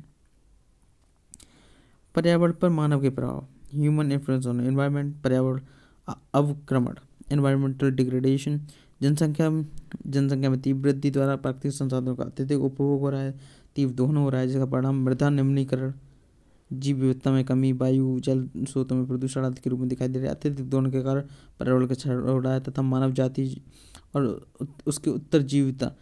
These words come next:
के लिए खात्मा उत्पन्न कर रहा है। पर्यावरण अक-, अवक्रमण विशेषकर निर्धन ग्रामीणों में गरीबों को, गरीबियों की बढ़ावा देने वाला प्रमुख कारक बन गया है। प्राकृतिक संसाधनों जैसे विशेष, विशेषकर जैव विविधता पर ग्रामीण निर्धनों में आदिवासियों की निर्भरता स्वतः सिद्ध है।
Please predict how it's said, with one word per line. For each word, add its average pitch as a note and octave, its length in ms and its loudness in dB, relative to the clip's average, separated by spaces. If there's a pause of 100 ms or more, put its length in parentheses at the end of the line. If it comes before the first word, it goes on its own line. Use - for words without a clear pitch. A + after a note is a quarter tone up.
(240)
के D3 100 2
लिए D3+ 380 2
खात्मा D3 640 -2
उत्पन्न - 260 -2
कर B2+ 120 0
रहा C3 160 0
है। C3+ 180 0 (360)
पर्यावरण D3 340 6
अक-, C#3+ 360 -2 (480)
अवक्रमण D3 440 2
विशेषकर C#3 460 0
निर्धन D3 420 4 (440)
ग्रामीणों C3+ 520 4
में C#3 560 0
गरीबों C#3 320 4
को, C#3+ 100 -2
गरीबियों C#3+ 500 2
की C#3+ 140 -2
बढ़ावा C3 320 2
देने C#3 260 2
वाला C3 200 0
प्रमुख C3+ 300 -2
कारक C3+ 220 2
बन C3 160 0
गया C3 200 0
है। C3+ 60 -4 (400)
प्राकृतिक C3 300 2
संसाधनों C3+ 540 2
जैसे C3 240 0
विशेष, C3+ 360 -2
विशेषकर C3+ 480 -2
जैव C3 280 0
विविधता B2+ 400 -2 (600)
पर C#3 140 2
ग्रामीण C#3 480 4
निर्धनों C3+ 400 2
में C#3+ 160 2
आदिवासियों C3 580 0
की C#3 120 0
निर्भरता B2+ 480 0
स्वतः C3 320 -4
सिद्ध C3 260 -4
है। C3+ 180 -4